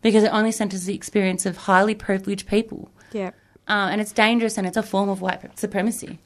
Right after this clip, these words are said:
Speaker 2: Yeah, and it doesn't even privilege all white people.
Speaker 1: It's just
Speaker 2: Yeah.
Speaker 1: very, very wealthy white women,
Speaker 2: Mm.
Speaker 1: white feminism.
Speaker 2: Yeah.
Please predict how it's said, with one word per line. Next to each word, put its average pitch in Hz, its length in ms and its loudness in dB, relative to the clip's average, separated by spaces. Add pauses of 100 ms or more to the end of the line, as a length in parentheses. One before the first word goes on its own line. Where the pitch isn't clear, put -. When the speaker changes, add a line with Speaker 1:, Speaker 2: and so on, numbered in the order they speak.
Speaker 2:
Yeah, 233 240 4
and 202 100 4
it 220 140 4
doesn't 277 220 6
even 214 200 4
privilege - 840 2
all 214 300 10
white 180 300 2
people. 185 560 -4 (160)
Speaker 1:
It's 214 180 0
just 226 240 4
Speaker 2:
Yeah. 214 220 -2 (240)
Speaker 1:
very, 240 360 6
very 208 300 2
wealthy 190 640 0
white 185 320 -2
women, 170 460 -6 (120)
Speaker 2:
Mm. 214 600 -6
Speaker 1:
white 190 200 0
feminism. 180 540 -8 (220)
Speaker 2:
Yeah. 208 400 -4